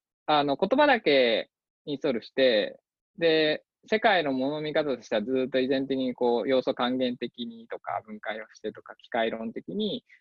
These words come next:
まあ、見続けている中でそれをやろうとしても、まあ、なんだろうな、あのサステ-、サーキュラーエコノミーのいう循環っていうものが、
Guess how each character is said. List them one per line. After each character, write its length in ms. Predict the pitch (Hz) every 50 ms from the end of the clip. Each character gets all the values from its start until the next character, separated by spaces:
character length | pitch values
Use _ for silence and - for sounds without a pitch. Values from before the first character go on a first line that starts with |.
| _ -
ま 80 | 143
あ、 20 | 139
見 140 | 139 139 143
続 180 | - 196 214 254
け 140 | 247 277 233
て 100 | - 170
い 60 | 139
る 80 | 127 131
中 220 | 170 220 - 240
で 80 | 190 143
そ 120 | - 143
れ 60 | 139 139
を 80 | 135
や 100 | 131 131
ろ 80 | 131 127
う 40 | 120
と 80 | 131
し 80 | - -
て 140 | - 139 117
も、 380 | 113 113 117 110 107 101 - _ _ _ _ _ _
ま 280 | 170 160 127 - -
あ、 20 | - _
な 80 | - 127
ん 20 |
だ 60 | 117 92
ろ 80 | -
う 40 | -
な、 160 | - - - - _ _ _
あ 120 | - 139 151
の 100 | 185 180
サ 180 | - 202 185
ス 80 | - _
テ-、 160 | - 208 - - -
サ 80 | 202 202
ー 80 | 196
キ 80 | 190 208
ュ 20 |
ラ 60 | 202
ー 40 | 196
エ 40 | 196
コ 80 | - 208
ノ 140 | 202 185
ミ 100 | 160 143
ー 20 | 131
の 60 | 120
い 140 | 110 107 104
う 40 | 107
循 240 | 120 135 160 165
環 240 | 156 - 165 160 160
っ 40 | 160
て 160 | - _ 156
い 180 | 147 147 147 147
う 60 | 143
も 120 | 143 143
の 140 | 143 147 135
が、 320 | 123 - 110 - - -